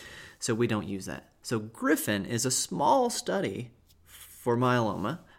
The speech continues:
uh, about two hundred patients, um, looking at, uh, Dara V R D, so daratumumab plus V, Velcade or bortezomib, R, Revlimid or lenalidomide and dex,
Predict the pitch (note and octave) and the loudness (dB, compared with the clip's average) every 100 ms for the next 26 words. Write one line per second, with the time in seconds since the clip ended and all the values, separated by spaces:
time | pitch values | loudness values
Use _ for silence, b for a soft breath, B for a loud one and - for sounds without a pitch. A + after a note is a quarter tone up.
0 | - G#2+ G#2 - - B2+ - - D#3 E3+ | -2 -2 -2 -8 -6 -6 -4 0 2 2
1 | F3 D#3 G#2+ - - - - b b - | 0 -2 -4 -4 -6 -8 -10 b b -6
2 | A2+ A2 A2 G#2 A#2+ B2+ C#3 A#2+ A2 G2+ | -2 0 0 -2 0 0 2 2 2 0
3 | - B B B A2+ A2 G#2+ G#2 G#2 - | -4 B B B 0 4 4 2 -2 -14
4 | _ _ _ - C3 D#3+ D#3 A#2+ C3 C#3 | _ _ _ 4 6 8 6 4 4 6
5 | C3+ A2+ E2+ B2 - _ - C3 G#2+ G2+ | 4 0 -2 -4 -12 _ -16 -6 -2 2
6 | C3+ C#3+ A#2+ - C3 C#3 - - - A#2+ | 2 2 0 2 2 2 0 -6 -6 2
7 | B2+ B2 - - G#2+ A2 G#2+ G2+ G2 G#2 | 2 2 -4 -4 -2 0 -2 -2 -4 -6
8 | - G#2+ G#2 G#2 F#2+ - A2+ A2+ G2 G#2 | -8 -6 -4 -4 -4 -2 0 0 0 -2
9 | G#2+ G#2+ G2 - - G#2+ A2+ A#2+ G#2 A2 | -2 -4 -4 -10 -12 -10 -6 -4 -4 -6
10 | G#2 B2 A#2+ - - | -4 -2 0 -4 -8